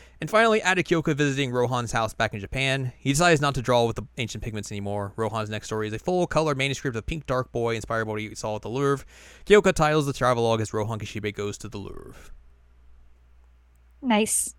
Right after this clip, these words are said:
Speaker 2: That was a lot of changes.
Speaker 1: A lot of it, I think, is more just, like, you know, stuff they had
Speaker 2: Adding
Speaker 1: to
Speaker 2: Kyoka.
Speaker 1: s-, added that and, like, s-,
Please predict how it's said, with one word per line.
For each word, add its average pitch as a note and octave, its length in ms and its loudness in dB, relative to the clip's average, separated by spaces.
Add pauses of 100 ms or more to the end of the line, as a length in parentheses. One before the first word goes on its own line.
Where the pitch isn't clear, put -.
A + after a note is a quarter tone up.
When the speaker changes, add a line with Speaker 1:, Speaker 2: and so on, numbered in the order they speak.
Speaker 2:
That B3 80 2
was C4 220 6
a A#3+ 80 8
lot A#3+ 180 8
of A#3 60 2
changes. A3 640 2 (540)
Speaker 1:
A G#3 80 4
lot G3+ 140 10
of G#3+ 80 8
it, G3+ 60 8
I E3+ 60 8
think, D#3+ 120 4
is C3 140 2
more C3 160 2
just, A#2+ 100 -2
like, G#2 240 0 (160)
you G#2 80 -6
know, G2 220 -6
stuff - 260 0
they - 80 -2
had A#3 140 8
Speaker 2:
Adding A3+ 160 8
Speaker 1:
to A#3+ 100 4
Speaker 2:
Kyoka. A3 320 6 (340)
Speaker 1:
s-, - 140 -18 (100)
added D#3+ 340 4
that C#3 320 4
and, A#2 120 -4
like, A2 140 -4
s-, - 100 -14